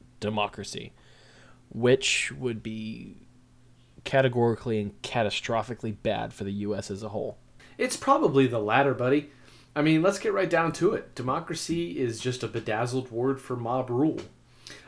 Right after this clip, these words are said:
Speaker 2: I, and I don't understand what's so attractive about it, or, you know, why so many people think a popular vote is by any means an effective way to pick the country's executive. It's, it's, to me, at least in my opinion, the political equivalent of, like, who's gonna be prom queen or prom king.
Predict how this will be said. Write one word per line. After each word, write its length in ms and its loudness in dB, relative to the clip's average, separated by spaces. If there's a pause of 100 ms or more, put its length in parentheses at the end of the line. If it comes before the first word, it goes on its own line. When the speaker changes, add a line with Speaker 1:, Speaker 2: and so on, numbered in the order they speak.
Speaker 2:
I, 80 -2
and 360 0
I 120 4
don't 180 4
understand 460 -4
what's 160 -4
so 160 -2
attractive 480 -4
about 280 -2
it, 220 -10
or, 220 -2
you 100 -4
know, 80 -4
why 200 0
so 160 -6
many 160 -4
people 280 -10
think 260 -4
a 60 -6
popular 480 -2
vote 320 -2
is 100 -8
by 220 0
any 240 -2
means 640 -2
an 80 -4
effective 500 -4
way 220 -2
to 60 -6
pick 260 -10
the 80 -14
country's 460 -8
executive. 640 -6 (480)
It's, 400 -2
it's, 300 0
to 140 -2
me, 360 2
at 160 0
least 240 -2
in 80 -2
my 140 2
opinion, 480 -6
the 60 -4
political 600 0
equivalent 560 -2
of, 260 -4
like, 160 0
who's 300 4
gonna 160 2
be 140 -2
prom 420 0
queen 520 -6
or 60 -10
prom 340 -4
king. 380 -10